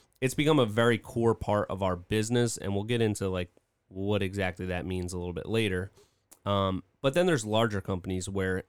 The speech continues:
they can have somebody dedicated on payroll, on salary that is just, you know,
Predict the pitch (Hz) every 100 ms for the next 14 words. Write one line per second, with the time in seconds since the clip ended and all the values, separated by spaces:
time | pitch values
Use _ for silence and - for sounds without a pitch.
0 | 104 98 107 107 104 - - 104 101 -
1 | 101 95 95 92 95 98 98 98 98 90
2 | 92 - 101 98 95 95 92 92 90 92
3 | _ _ _ - 104 104 - 92 90 90
4 | 90 - 95 92 - 95 - 107 101 -
5 | - - _ _ _ - 101 92